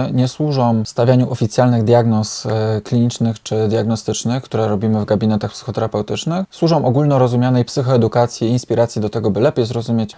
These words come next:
umysł człowieka takiego jak Eda Geina. Zacznijmy od takiej perspektywy poznawczo-behawioralnej. Co mogło się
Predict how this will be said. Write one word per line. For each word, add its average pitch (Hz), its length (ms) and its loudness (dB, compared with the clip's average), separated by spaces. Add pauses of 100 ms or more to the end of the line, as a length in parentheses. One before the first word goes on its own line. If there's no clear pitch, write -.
(120)
umysł 127 280 2
człowieka 110 540 0
takiego 104 420 -2
jak 104 300 -4 (100)
Eda 104 240 2
Geina. 101 380 2 (140)
Zacznijmy 196 460 4
od 135 180 0
takiej 131 400 2
perspektywy 131 600 0
poznawczo-behawioralnej. 120 1300 2 (160)
Co 156 200 0
mogło 180 240 4
się 127 180 0